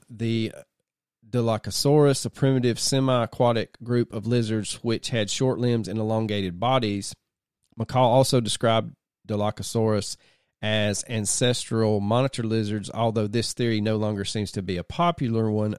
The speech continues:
uh, amongst paleontologists. On the other hand, McCall also suggested that the Ngume Mwene could simply be an under, undescribed species of a very large, elong-, elongated ridge-backed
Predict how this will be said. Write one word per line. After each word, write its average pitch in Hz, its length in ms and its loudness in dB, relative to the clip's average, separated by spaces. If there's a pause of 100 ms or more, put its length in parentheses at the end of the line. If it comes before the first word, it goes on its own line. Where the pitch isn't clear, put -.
uh, 101 160 -12 (500)
amongst 107 400 -4
paleontologists. 98 960 -4 (600)
On 98 160 -8
the - 120 -10
other 262 320 6
hand, 110 480 2
McCall 113 280 2
also 135 360 2
suggested 107 580 -2
that 98 140 -2
the 80 220 -10 (160)
Ngume 113 500 2
Mwene 101 480 -2
could - 140 -8
simply 147 400 -2
be 117 200 -2
an 107 100 -2
under, 107 540 -4 (400)
undescribed 139 720 4
species 123 440 -2
of 110 140 -4
a 110 40 -4
very 120 540 0
large, 110 640 2
elong-, 107 640 0 (720)
elongated 127 540 4
ridge-backed 110 1120 -2